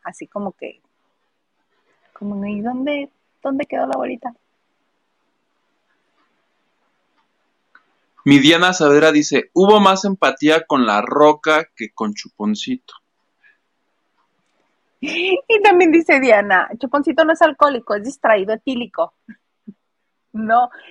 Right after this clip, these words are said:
Speaker 1: el que tuvo problemas con el alcohol fue el papá de Chuponcito.
Speaker 2: O es abstemio con capacidades diferentes, a lo mejor.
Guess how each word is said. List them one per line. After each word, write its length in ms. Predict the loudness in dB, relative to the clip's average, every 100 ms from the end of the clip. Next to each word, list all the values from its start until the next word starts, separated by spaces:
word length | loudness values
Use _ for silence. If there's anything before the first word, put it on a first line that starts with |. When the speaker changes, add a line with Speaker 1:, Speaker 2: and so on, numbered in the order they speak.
| -20
Speaker 1:
el 220 | -14 -14 -10
que 460 | -8 -6 -6 -6
tuvo 180 | -4 -4
problemas 420 | -4 -6 -6 -10 -10
con 160 | -10
el 100 | -6
alcohol 500 | -6 -6 -10 -8 -10 -8
fue 100 | -10
el 60 | -8
papá 280 | -8 -8 _ _
de 100 | -20 -20
Chuponcito. 440 | _ -20 _ _ _ _ _ _ _ _ _ _ _
Speaker 2:
O 240 | 0 4 6
es 180 | 4 2
abstemio 720 | 0 -4 0 2 4 2 2
con 200 | -2 0
capacidades 720 | -2 2 0 2 2 2 2
diferentes, 800 | -2 0 0 2 -2 -2 -4 -4
a 60 | -6
lo 140 | -4
mejor. 540 | -4 -4 -2 -2 -2